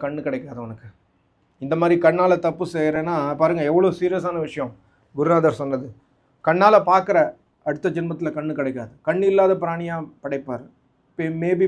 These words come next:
பாம்பா படைப்பாரு, இல்லாட்டி மனுஷனா படைச்சாலும் கண்ணு தெரியாத மனுஷனா படைப்பாரு. அதே மாதிரி காதால வந்து காம விஷயத்தை கேட்கற, காதால வந்து அந்த ரசம்,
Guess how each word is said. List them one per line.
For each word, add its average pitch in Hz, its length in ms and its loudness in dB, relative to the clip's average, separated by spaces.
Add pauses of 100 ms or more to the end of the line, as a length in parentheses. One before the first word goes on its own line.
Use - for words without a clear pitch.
(120)
பாம்பா 180 360 0
படைப்பாரு, 143 460 -2
இல்லாட்டி 156 320 -2
மனுஷனா 175 380 -6
படைச்சாலும் 160 400 -6
கண்ணு 170 180 -4
தெரியாத 160 320 -2
மனுஷனா 147 440 -8
படைப்பாரு. 127 380 -6 (460)
அதே 160 120 -2
மாதிரி 175 220 2
காதால 185 380 4
வந்து 180 300 -2
காம 170 280 0
விஷயத்தை 160 380 -6 (100)
கேட்கற, 151 420 0 (840)
காதால 175 380 6
வந்து 170 220 0
அந்த 160 180 4
ரசம், 160 400 2